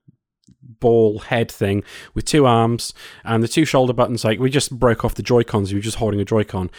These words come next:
So you, uh, the two arms just grab with the two hands, that, um, and then you're basically having to, like, link together and swing and grab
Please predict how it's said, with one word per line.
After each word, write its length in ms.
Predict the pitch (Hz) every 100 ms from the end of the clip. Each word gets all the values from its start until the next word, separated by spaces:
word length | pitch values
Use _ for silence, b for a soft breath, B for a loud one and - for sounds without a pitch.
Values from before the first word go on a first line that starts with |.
| B B -
So 260 | 98 98
you, 380 | 98 - 113 107 -
uh, 120 | 117
the 120 | 104 113
two 180 | -
arms 220 | 131 123 113
just 220 | 113 -
grab 420 | 113 110 113 - - - _ _ -
with 160 | 110 107
the 80 |
two 240 | 101 117 110
hands, 640 | 139 170 170 151 - - _
that, 220 | 113 110 -
um, 460 | 117 113 113 113 -
and 160 | 120 117
then 320 | 117 117 113 B B B
you're 120 | 117
basically 400 | 120 110 120 123
having 140 | 113
to, 100 | 110
like, 140 | 107 85
link 260 | 123 135
together 580 | - 110 120 113 117 110 B B B -
and 180 | 107 -
swing 720 | - 135 117 113 113 110 113
and 260 | 110 104 98
grab 520 | 104 107 104 101